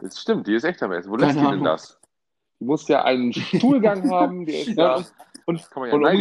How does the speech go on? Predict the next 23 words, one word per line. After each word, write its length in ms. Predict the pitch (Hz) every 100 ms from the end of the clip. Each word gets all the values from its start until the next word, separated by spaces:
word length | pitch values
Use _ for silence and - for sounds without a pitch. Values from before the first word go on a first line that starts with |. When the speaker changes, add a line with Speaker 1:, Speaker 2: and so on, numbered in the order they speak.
| 202
Speaker 2:
umgekehrt, 280 | 185 185 185
Speaker 1:
sein. 80 | 156
Speaker 2:
ich 60 |
sag 80 | 160
mal, 220 | 160 160
liegt 260 | 151 170 -
vielleicht 320 | 165 151 160
natürlich 320 | 151 165 151
auch 100 | 147
daran, 280 | 147 151 156
dass 140 | 151
sie 80 | 151
in 120 | 135
Deutschland 480 | 135 143 - 185 165
sind 280 | 170 180 180
und, 320 | 151 147 147
äh, 320 | 147 147 135 135
es 200 | 135 -
draußen 320 | 139 151 156
ein 20 |
bisschen 260 | 139 135 135
kälter 360 | - 156 185
ist. 240 | - 202